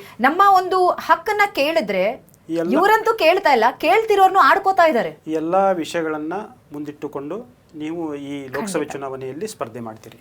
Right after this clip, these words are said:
Speaker 1: Yes.
Speaker 2: ಇವೇ ನಿಮ್ಮ ಚುನಾವಣೆ ವಿಷಯಗಳು.
Speaker 1: ಹೌದು ಸರ್, ನಮ್ಮ ಪಾರ್ಟಿ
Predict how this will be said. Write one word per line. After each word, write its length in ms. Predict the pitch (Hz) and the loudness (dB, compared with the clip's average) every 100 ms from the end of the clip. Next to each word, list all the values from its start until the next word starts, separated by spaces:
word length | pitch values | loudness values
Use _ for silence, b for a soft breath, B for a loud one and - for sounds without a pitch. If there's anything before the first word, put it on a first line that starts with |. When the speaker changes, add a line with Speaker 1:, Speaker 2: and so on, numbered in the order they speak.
| - | -16
Speaker 1:
Yes. 160 | 185 - - - | -12 -12 -14 -14
Speaker 2:
ಇವೇ 200 | 151 170 | -6 -4
ನಿಮ್ಮ 220 | 175 151 147 135 123 120 120 | -4 -6 -8 -8 -8 -12 -14
ಚುನಾವಣೆ 360 | 147 135 135 175 175 - 147 | -12 -10 -10 -12 -16 -20 -20
ವಿಷಯಗಳು. 440 | 143 147 131 113 117 _ - | -14 -10 -10 -12 -18 _ -8
Speaker 1:
ಹೌದು 240 | 190 147 | -8 -8
ಸರ್, 220 | - - - | -16 -18 -10
ನಮ್ಮ 260 | 202 226 240 | -8 -4 -2
ಪಾರ್ಟಿ 580 | 233 226 233 254 320 | 0 0 -2 -8 -10